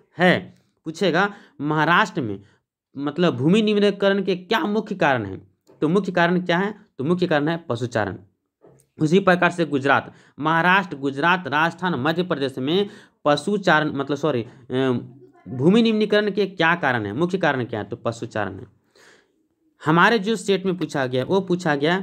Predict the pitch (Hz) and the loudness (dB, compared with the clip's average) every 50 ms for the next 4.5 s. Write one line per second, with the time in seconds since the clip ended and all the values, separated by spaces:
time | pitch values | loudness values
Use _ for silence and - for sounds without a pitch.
0 | 190 _ _ _ _ _ _ - 175 180 180 - 175 160 160 156 135 151 170 190 | -6 _ _ _ _ _ _ -6 -6 -4 0 2 2 2 2 2 4 4 4 4
1 | 208 196 175 147 160 151 147 143 139 143 143 147 139 117 - - - _ _ _ | 4 2 0 -2 -2 -2 0 0 0 0 0 0 0 -2 -2 -4 -12 _ _ _
2 | _ _ _ _ _ _ _ _ _ _ _ _ _ _ _ - 170 170 165 - | _ _ _ _ _ _ _ _ _ _ _ _ _ _ _ 2 2 2 2 0
3 | - 208 220 214 208 208 196 185 180 156 143 135 147 160 156 160 156 147 - 151 | -2 0 2 2 2 4 2 2 2 2 0 2 2 2 2 2 -2 -2 -2 0
4 | 135 131 123 123 123 127 117 104 95 101 | 0 0 0 0 0 -2 -2 -2 -4 -8